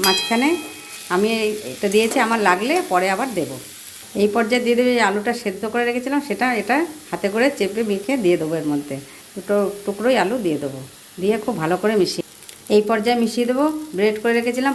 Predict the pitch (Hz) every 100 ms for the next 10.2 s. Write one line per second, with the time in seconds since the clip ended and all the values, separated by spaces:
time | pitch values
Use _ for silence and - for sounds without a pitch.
0 | - 196 190 180 175 - 214 208 208 208
1 | 226 233 202 254 311 311 - - - -
2 | 180 190 214 226 285 226 202 208 175 151
3 | - - - - - - - - 143 -
4 | - - - - - - - - - -
5 | - - - - - - - - - -
6 | - - 214 208 214 226 220 247 240 233
7 | 247 254 269 208 214 240 240 240 214 202
8 | 226 226 233 294 302 - - - 214 208
9 | 185 214 214 254 214 214 226 226 - 254
10 | 226 220